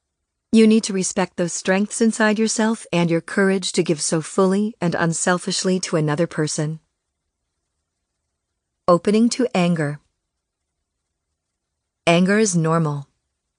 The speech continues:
Of course you're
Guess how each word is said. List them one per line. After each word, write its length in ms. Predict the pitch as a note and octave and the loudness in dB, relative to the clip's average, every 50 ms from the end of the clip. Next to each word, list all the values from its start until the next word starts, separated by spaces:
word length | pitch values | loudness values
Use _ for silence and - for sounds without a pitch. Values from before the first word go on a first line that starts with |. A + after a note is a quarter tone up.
| _ _ _ _ _ _ _ _ _ _ _ _ _ _ _ _ _ _ _ _ _ _ _ _ _ _ _ _ _ _ _ - | _ _ _ _ _ _ _ _ _ _ _ _ _ _ _ _ _ _ _ _ _ _ _ _ _ _ _ _ _ _ _ 0
Of 220 | A#3+ A#3 - - | 0 0 0 -4
course 460 | - - - - A#3 A3+ A3 - - A3 | -12 -8 -4 0 2 2 2 0 0 0
you're 180 | F#3+ F3+ - | 0 0 0